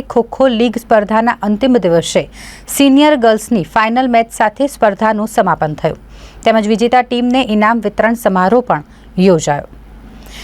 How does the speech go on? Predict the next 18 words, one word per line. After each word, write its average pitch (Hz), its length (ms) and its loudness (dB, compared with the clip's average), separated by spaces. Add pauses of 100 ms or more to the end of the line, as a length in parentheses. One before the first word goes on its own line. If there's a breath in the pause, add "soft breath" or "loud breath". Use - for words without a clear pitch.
(160 loud breath)
વડોદરામાં 285 540 4
વરસાદની 269 420 2
પરિસ્થિતિ 254 540 0
વચ્ચે 247 300 2
આયોજકો 233 500 0
દ્વારા 247 320 2
પશ્ચિમ 247 380 0
ઝોનની 226 440 2
ખો-ખો 233 340 -2
સ્પર્ધા 190 360 0
યોજાઈ 160 440 -2
હતી. 156 180 -4
વરસાદને 196 460 -2
કારણે 208 340 -2
મેદાનમાં 190 460 -2
પાણી 190 220 0
ભરાયા 202 400 2
હોવાથી 202 420 0